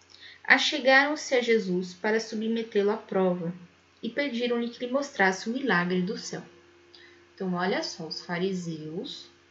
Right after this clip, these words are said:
pediram uma prova pra Jesus. E olha o que Jesus respondeu. Ele lhes respondeu: "Quando vem a tarde, dizeis: haverá bom tempo,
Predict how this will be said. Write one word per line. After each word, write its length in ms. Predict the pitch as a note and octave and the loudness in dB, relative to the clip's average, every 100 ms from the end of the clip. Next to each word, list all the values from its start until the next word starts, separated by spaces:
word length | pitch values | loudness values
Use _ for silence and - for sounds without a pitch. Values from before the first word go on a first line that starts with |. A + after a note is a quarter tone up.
| - _ _ - - _ - | -20 _ _ -20 -20 _ -4
pediram 460 | A3 F#3+ G3 A3 | -2 0 0 2
uma 200 | A#3 C#4 - _ | 0 -2 -6 _
prova 360 | G#3+ A3+ D4+ D#4 | 2 4 2 -2
pra 220 | - D4 | -6 -8
Jesus. 680 | D4 F4 F4 F#3 - - - | -6 -6 -6 -10 -12 -14 -4
E 80 | F#3+ | -2
olha 240 | F#3+ A3 | 0 0
o 80 | A3 - - _ | -4 -10 -20 _
que 160 | - | -6
Jesus 360 | A3 A#3 G#3 G#3+ | -2 -2 -2 -4
respondeu. 640 | A3 A3+ - C#4+ B3 E3+ - - _ _ _ _ _ - _ - - _ _ - | -6 -8 -8 -2 0 0 -2 -16 _ _ _ _ _ -20 _ -20 -20 _ _ 2
Ele 360 | C4 D#4 D#4+ | 4 4 2
lhes 200 | D4+ D4+ | 0 -2
respondeu: 680 | D4 C#4+ - D#4 G#3+ D#3+ - - _ _ - | -4 -8 -6 -2 0 -2 -4 -14 _ _ -16
"Quando 340 | - A#3+ B3 C4 | -2 0 0 0
vem 300 | A#3 D4 F4 | 2 2 0
a 60 | |
tarde, 680 | A#3 - F3 F#3 F3+ - - - _ _ - | -2 0 2 4 2 -2 -12 -18 _ _ -8
dizeis: 760 | A#3 G#3+ F3 E3 - - - - _ - - - _ | -4 0 0 -2 -8 -14 -16 -20 _ -20 -20 -20 _
haverá 440 | F#3+ G3 G#3 G3+ G3+ | 4 6 6 4 4
bom 280 | G#3+ B3 | 2 0
tempo, 580 | - - F#3+ G3+ - F#3 | -2 0 0 -2 -6 -10